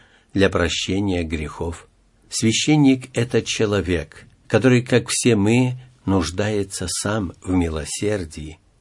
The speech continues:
Священник должен исповедоваться, ибо он тоже является грешником. Папа тоже исповедуется каждые пятнадцать дней,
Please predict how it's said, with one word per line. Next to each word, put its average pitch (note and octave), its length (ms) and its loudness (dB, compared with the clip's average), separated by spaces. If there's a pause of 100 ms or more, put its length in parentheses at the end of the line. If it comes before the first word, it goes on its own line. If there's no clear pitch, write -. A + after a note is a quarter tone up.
(380)
Священник G2 580 0
должен F#2+ 420 2
исповедоваться, F2+ 1040 0 (220)
ибо F#2 200 2
он F2 260 2
тоже G#2+ 720 4 (140)
является F#2 800 -2
грешником. F#2 920 -6 (340)
Папа F#2+ 640 0 (200)
тоже G#2 460 2
исповедуется G2+ 960 0
каждые A2 560 -2
пятнадцать F#2 800 -4
дней, F#2 400 0